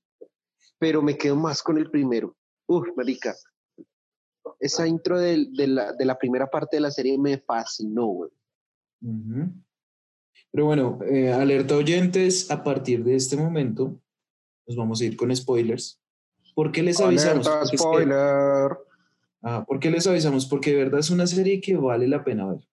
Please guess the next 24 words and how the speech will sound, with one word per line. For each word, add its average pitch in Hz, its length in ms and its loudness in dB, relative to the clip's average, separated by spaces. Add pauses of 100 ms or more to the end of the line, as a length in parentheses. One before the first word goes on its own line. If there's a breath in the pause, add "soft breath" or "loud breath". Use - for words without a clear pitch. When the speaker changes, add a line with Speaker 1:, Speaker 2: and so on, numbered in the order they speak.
Speaker 2:
O 107 60 -14
sea, 113 140 -2
es 117 60 0
un 135 140 2
anime 165 260 0
que 180 100 -4
vale 120 240 0
la 139 160 -2 (140)
pena 117 300 -2
ver. 104 180 -2 (320 loud breath)
Así 139 300 0
a 143 40 4
usted 156 300 -2
no 160 140 2
le 160 100 2
guste 160 300 -2
el 170 80 2
anime, 165 440 -2 (1200)
la 135 200 2
historia 143 840 0
atrapa 127 600 -4
por 156 160 0
sí 127 180 -6
sola. 139 560 -2